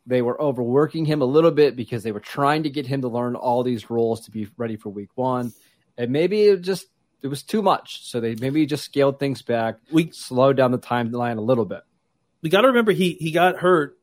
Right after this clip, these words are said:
Speaker 2: you know, in, in the spring. And then I think when they came back, they just really pushed him hard to try to catch up, you know, because they needed him to catch up.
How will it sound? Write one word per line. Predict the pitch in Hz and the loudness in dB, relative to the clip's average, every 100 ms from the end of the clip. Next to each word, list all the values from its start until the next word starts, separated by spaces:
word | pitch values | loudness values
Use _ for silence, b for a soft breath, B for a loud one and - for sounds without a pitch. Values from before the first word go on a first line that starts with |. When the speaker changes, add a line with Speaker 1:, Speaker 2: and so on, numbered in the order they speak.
| - | -12
Speaker 2:
you | 147 | -6
know, | 135 135 | -4 -4
in, | 135 139 135 | -4 -6 -6
in | 135 131 | -8 -8
the | |
spring. | 117 - 156 127 110 117 _ _ _ - | -10 -8 -4 -4 -4 -10 _ _ _ -6
And | 135 147 | -2 0
then | 147 | 0
I | 143 139 | 0 -2
think | 185 185 | 0 0
when | 185 | 2
they | 180 160 | 2 -2
came | - 170 160 | -2 -4 0
back, | 170 175 - | 2 2 0
they | 139 131 | -8 -6
just | 135 127 - - _ 120 127 | -6 -8 -8 -16 _ -18 -4
really | 147 151 143 135 | 2 2 0 -6
pushed | - 139 - | -6 -6 -6
him | 127 | -8
hard | 113 139 147 123 | 2 6 6 4
to | 117 | -2
try | 147 | -4
to | 123 | -4
catch | - 151 139 190 | -2 -2 2 2
up, | 160 - - | 2 0 -10
you | 120 | -6
know, | 117 | -4
because | 127 120 127 | -4 -6 -6
they | 131 | -4
needed | 131 151 160 127 | -4 -2 -2 -2
him | 139 139 | -2 -2
to | 120 | -6
catch | - 139 - | -4 -2 4
up. | 233 123 - | 4 4 -2